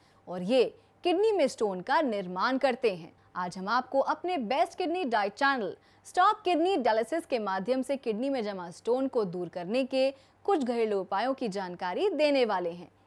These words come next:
इसलिए इस वीडियो को पूरा देखें, वो भी बिना स्किप किए हुए। किडनी में जमा स्टोन को प्राकृतिक रूप से बाहर निकालना हो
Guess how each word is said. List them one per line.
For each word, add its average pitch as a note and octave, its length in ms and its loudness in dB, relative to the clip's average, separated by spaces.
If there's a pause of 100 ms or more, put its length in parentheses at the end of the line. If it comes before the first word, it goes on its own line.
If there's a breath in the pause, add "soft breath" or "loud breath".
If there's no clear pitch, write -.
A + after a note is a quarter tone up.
(100)
इसलिए A3 520 0 (280 loud breath)
इस C#4+ 140 -6
वीडियो D4+ 240 0
को G#4+ 160 0
पूरा B3 380 4
देखें, D4 360 2 (200)
वो G#3 140 0
भी F#3+ 120 0
बिना F#3 320 -4
स्किप C#4 360 -2
किए G#3+ 180 0
हुए। E3+ 280 -10 (480 soft breath)
किडनी E4+ 260 2
में G#4 160 2
जमा D4 260 2
स्टोन E4 360 2
को C4+ 180 2
प्राकृतिक G#3+ 600 -2
रूप A#3+ 200 -2
से A#3+ 180 2
बाहर F#3 300 -2
निकालना F3+ 560 -4
हो B3+ 320 0